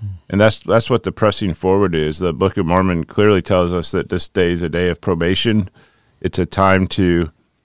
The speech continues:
um, prepare to meet God. The inspired version of the, in Genesis, um,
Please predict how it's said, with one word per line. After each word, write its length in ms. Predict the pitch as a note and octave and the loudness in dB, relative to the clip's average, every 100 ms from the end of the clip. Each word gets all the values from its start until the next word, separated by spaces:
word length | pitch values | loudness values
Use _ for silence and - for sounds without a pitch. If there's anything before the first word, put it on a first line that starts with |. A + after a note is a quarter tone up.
| _ _ - | _ _ -6
um, 540 | F2 D#2+ D2 F2+ F2+ _ _ | -2 -2 -2 -6 -10 _ _
prepare 460 | - F#2 - G2 G2 | -6 -6 -2 0 2
to 80 | F#2+ | 0
meet 260 | F2 F2+ | 0 -2
God. 500 | - F2 F#2 G#2 A2 - _ _ _ _ _ _ _ | -2 0 2 2 0 -10 _ _ _ _ _ _ _
The 380 | - F2+ E2 G#1+ - - _ | -2 2 2 -2 -8 -18 _
inspired 440 | - F#2 - A#2 C3 | -8 -4 2 4 4
version 320 | F2 D#2+ D#2+ | 2 0 -2
of 120 | D#2 | -4
the, 200 | D#2 D2+ - _ _ _ _ _ _ _ - | -4 -6 -8 _ _ _ _ _ _ _ -6
in 140 | E2+ | -4
Genesis, 720 | D#2+ F#2 G2+ - F2+ F2 - | 0 0 0 0 -2 -4 -6
um, 560 | - F2 E2 D#2 D#2+ E2 | -2 0 0 0 -4 -10